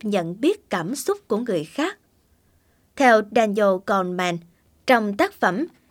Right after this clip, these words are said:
Emotional Intelligence, sự đồng cảm yêu cầu sự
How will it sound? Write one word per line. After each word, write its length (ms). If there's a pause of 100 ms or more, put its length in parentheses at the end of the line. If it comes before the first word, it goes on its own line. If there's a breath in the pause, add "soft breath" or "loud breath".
(120)
Emotional 720 (100)
Intelligence, 720 (720)
sự 180
đồng 320
cảm 300 (240)
yêu 180 (100)
cầu 220
sự 200